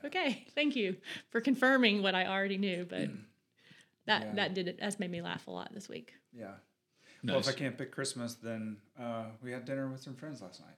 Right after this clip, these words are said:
Speaker 2: That's right. That was fun.
Speaker 1: That was fun.
Speaker 2: I
Speaker 3: Oh,
Speaker 2: haven't done
Speaker 3: very
Speaker 2: that in
Speaker 3: cool.
Speaker 2: months.
Speaker 1: Yeah.
Speaker 2: Mm-hmm.
Speaker 3: Very nice. Very nice.
Speaker 2: Downtown Springdale. Casa Alejo. It's very good.
Speaker 3: Say what?
Speaker 2: Casa Alejo.
Speaker 3: Oh,
Speaker 2: Very good stuff.
Speaker 3: gotcha.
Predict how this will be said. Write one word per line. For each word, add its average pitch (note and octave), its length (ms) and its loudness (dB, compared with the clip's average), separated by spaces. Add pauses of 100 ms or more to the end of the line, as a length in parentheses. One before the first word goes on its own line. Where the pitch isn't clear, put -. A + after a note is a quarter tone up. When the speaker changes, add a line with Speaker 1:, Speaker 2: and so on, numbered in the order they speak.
(140)
Speaker 2:
That's D4 160 -10
right. B3+ 160 -4
That A#3 120 -2
was B3+ 120 -4
fun. F#3 240 -10 (160)
Speaker 1:
That - 100 -20
was - 100 -20
fun. - 160 -20 (120)
Speaker 2:
I - 60 2
Speaker 3:
Oh, E3+ 40 6
Speaker 2:
haven't D#3+ 180 4
done A3 180 2
Speaker 3:
very G#3+ 120 2
Speaker 2:
that - 40 -2
in A#3+ 80 2
Speaker 3:
cool. C#4 80 4
Speaker 2:
months. F#3+ 280 -4 (360)
Speaker 1:
Yeah. A3+ 60 -6
Speaker 2:
Mm-hmm. A#3 180 -2
Speaker 3:
Very C3 140 0
nice. - 340 2 (240)
Very G2 160 -2
nice. G2 220 -2
Speaker 2:
Downtown A3 420 4
Springdale. A3+ 460 -2 (560)
Casa A3+ 360 -4
Alejo. G#3+ 440 -8 (180)
It's - 80 -16
very A#3 180 4
good. G3+ 240 0
Speaker 3:
Say C#3 180 12
what? B2+ 500 12 (500)
Speaker 2:
Casa G#3+ 360 -2
Alejo. G3 600 -2
Speaker 3:
Oh, G#2+ 160 2
Speaker 2:
Very A3+ 300 8
good - 200 -6
stuff. - 40 2 (160)
Speaker 3:
gotcha. G2 220 2